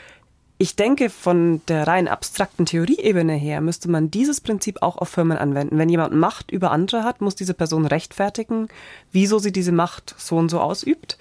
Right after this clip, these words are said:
Und ein Modell dafür wäre, dass Chefs gewählt werden. Andere Modelle sind repräsentative Modelle. Also wir haben ja in Deutschland schon, ähm, Mitbestimmung, aber immer so, dass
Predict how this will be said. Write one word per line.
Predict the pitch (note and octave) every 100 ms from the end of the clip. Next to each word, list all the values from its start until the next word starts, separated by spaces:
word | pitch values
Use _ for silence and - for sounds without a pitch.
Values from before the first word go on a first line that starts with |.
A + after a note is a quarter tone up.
| - - - _ -
Und | F#3+ F#3 F#3+ F3+ F3 -
ein | D3 G3 B3+
Modell | B3 A3+
dafür | G3+ F#3 F#3+ F3
wäre, | D#3+ D#3+ D#3 D3+ D3 D#3+ _ _ _
dass | - C#3
Chefs | - D3 -
gewählt | D#3 D3 D3+ -
werden. | F#3 C#4+ E4 _ - - - - - _ -
Andere | F3+ F#3+ G#3+
Modelle | F#3+ F3+ F3+
sind | E3+ E3+ D#3+ D#3
repräsentative | D3+ F3 - A3+ A#3 A3+ A#3 A#3
Modelle. | A3 A3 A3 A#3
Also | A3+ D#3
wir | E3
haben | G3+
ja | -
in | E3
Deutschland | D#3+ F3+ - F3+ E3+
schon, | E3+ D#3+ D#3+ -
ähm, | D#3 D3+
Mitbestimmung, | E3+ - A#3+ - A#3 A#3 A3 - - - - -
aber | F3+ F3+
immer | G#3+ G#3
so, | G3+ G#3
dass | F#3 F3+ -